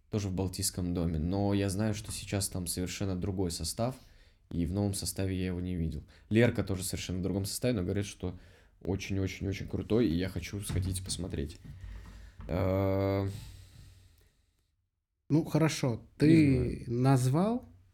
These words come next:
Speaker 2: давай потихонечку все-таки завершаться, прощаться с слушателями. А, давай с-, свой
Speaker 1: Не
Speaker 2: фидбэк.
Speaker 1: прощаться, а говорить «до скорой встречи».
Speaker 2: Ну да,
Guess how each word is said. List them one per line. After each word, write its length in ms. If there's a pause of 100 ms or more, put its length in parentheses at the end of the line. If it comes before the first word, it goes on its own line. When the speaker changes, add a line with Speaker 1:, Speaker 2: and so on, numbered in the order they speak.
(120)
Speaker 2:
давай 460
потихонечку 640
все-таки 340
завершаться, 600
прощаться 720
с 420
слушателями. 760 (1080)
А, 180
давай 320
с-, 220
свой 300
Speaker 1:
Не 60
Speaker 2:
фидбэк. 260
Speaker 1:
прощаться, 360
а 40
говорить 300
«до 80
скорой 280
встречи». 500 (1400)
Speaker 2:
Ну 160
да, 260